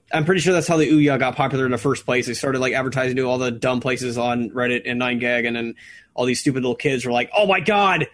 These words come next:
this is gonna revolutionize everything." And I remember reading on their website, they were like, "What games would you like to see on this thing?" People were requesting, like, Skyrim and Crysis and Call of Duty and all this shit.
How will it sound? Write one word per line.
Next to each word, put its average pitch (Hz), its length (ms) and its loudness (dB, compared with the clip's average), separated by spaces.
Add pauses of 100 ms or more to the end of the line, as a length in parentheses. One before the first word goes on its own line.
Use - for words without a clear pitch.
(200)
this 170 160 2
is 165 100 2
gonna 180 140 4
revolutionize 185 640 4
everything." 175 500 2 (320)
And 139 100 0
I 151 40 2
remember 160 340 4
reading 160 500 4 (300)
on 151 140 2
their 151 100 4
website, 147 560 2
they 143 80 2
were 139 140 2
like, 139 160 2
"What 202 200 2
games 247 280 2
would 190 100 2
you 170 80 0
like 160 140 2
to 165 100 -2
see 175 160 2
on 160 80 4
this 151 100 2
thing?" 160 160 2
People 151 200 2
were 147 180 4
requesting, 147 480 0
like, 143 140 0
Skyrim 143 560 2
and 127 100 -4
Crysis 143 580 0
and 135 280 0
Call 147 280 0
of 139 60 0
Duty 143 300 4
and 131 60 -2
all 135 100 0
this 135 120 -2
shit. 151 300 -2